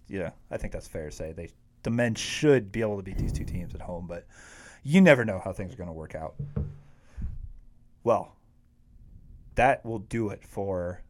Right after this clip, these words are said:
the first Purple and Bold podcast of twenty twenty-three. We'll have several more this year as we get further into basketball season. We get ready for spring football coming up in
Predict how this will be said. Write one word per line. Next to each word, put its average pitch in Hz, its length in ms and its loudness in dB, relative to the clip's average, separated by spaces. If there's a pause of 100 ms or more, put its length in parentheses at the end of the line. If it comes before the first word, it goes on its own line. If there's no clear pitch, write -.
the 95 220 -8
first - 680 -6 (180)
Purple 117 300 0
and 104 80 -4
Bold 95 280 -4
podcast 85 680 -8 (100)
of 82 480 -10
twenty - 380 -8
twenty-three. 90 720 -8
We'll 98 200 -6
have 85 300 -6
several 95 420 -4
more 95 480 -8 (220)
this 120 280 -8
year 160 440 -8
as 95 680 -4
we 107 140 -10
get 95 240 -8 (220)
further 104 320 -4
into 95 120 -8
basketball 95 440 -6
season. 95 460 -8
We 87 120 -10
get 82 200 -10
ready 90 200 -6
for 82 160 -12
spring 90 360 -10
football 90 680 -6 (500)
coming 104 300 -4
up 98 260 -8 (300)
in 95 640 -8